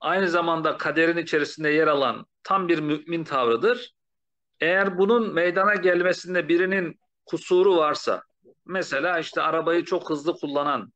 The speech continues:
kırmızı ışıkta geçen, o örnek üzerinden gidersek gibi, ya bu zaten kaderdir. Biz öyle de yapsak, böyle de yapsak bu zaten olacaktı demek, e, haşa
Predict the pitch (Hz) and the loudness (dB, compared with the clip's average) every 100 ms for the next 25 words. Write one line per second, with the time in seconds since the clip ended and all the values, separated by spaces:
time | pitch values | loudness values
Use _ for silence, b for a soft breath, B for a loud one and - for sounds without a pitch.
0 | _ _ _ _ - 151 156 156 160 156 | _ _ _ _ -2 0 0 0 0 -2
1 | - 156 143 147 165 143 110 - 143 139 | -2 -2 -2 -2 -2 -4 -6 -4 0 0
2 | 139 135 127 131 131 131 131 127 147 131 | 0 -6 -4 -2 0 -2 -6 -4 -2 -2
3 | - 113 - 160 147 233 247 _ _ _ | -2 -4 -4 -2 0 0 -4 _ _ _
4 | _ _ - 165 190 214 247 254 220 190 | _ _ -2 0 0 0 0 2 -2 0
5 | 180 175 185 175 185 - - _ _ _ | 0 2 2 2 -2 -2 -16 _ _ _
6 | _ 190 196 185 - _ - 190 190 175 | _ -2 0 -2 -16 _ 0 4 4 4
7 | 165 160 170 - 165 170 175 165 151 - | 2 2 -4 0 0 2 2 2 2 -2
8 | 185 - 135 156 175 180 156 147 156 170 | -4 -4 -2 0 0 -2 -2 0 0 0
9 | 190 - 135 139 180 240 - _ _ _ | -2 -2 0 0 0 -2 -8 _ _ _
10 | _ _ - - _ _ 131 135 135 135 | _ _ -20 -20 _ _ 2 4 4 2
11 | 180 180 - 170 226 - | 0 0 0 0 0 -4